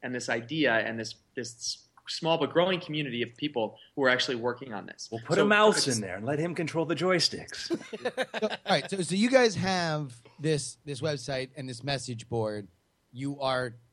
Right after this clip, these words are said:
Speaker 3: uh, putting out your designs, and they are a-, at your, uh, admittance incomplete, right?
Speaker 1: Yeah.
Speaker 3: What's the first moment where you guys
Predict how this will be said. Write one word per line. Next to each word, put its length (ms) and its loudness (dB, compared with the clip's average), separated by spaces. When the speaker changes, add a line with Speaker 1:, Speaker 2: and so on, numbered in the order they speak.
Speaker 3:
uh, 200 0
putting 380 2
out 240 -2
your 100 0
designs, 800 -2
and 140 -2
they 140 2
are 280 2
a-, 60 -2
at 400 0
your, 440 4
uh, 200 0
admittance 560 -2
incomplete, 800 -4
right? 260 2
Speaker 1:
Yeah. 160 -2
Speaker 3:
What's 300 6
the 140 -2
first 320 6
moment 480 -2
where 140 -2
you 280 -2
guys 640 -2